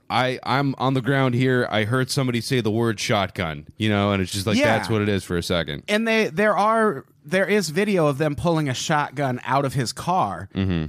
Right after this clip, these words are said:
Speaker 2: And I would agree that a shotgun couldn't kill that many people in that short amount of time, but he didn't use a shotgun. He took an A R fifteen assault rifle,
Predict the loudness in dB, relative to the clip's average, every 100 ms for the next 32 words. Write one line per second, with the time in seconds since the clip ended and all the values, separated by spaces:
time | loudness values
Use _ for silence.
0 | -4 0 2 2 -2 -2 2 2 0 0
1 | 0 2 0 -2 -2 -2 -2 -2 -2 -2
2 | -4 -2 -2 -2 -4 -6 -6 -6 -6 -6
3 | -6 -6 -4 -2 -2 -4 -2 -2 -2 -2
4 | -2 0 2 0 -2 -4 -4 -6 -14 -14
5 | -16 -10 -6 -2 0 2 0 -2 -4 -2
6 | -2 0 -2 -4 -8 -6 -2 -2 -2 -4
7 | -6 -6 -8 -8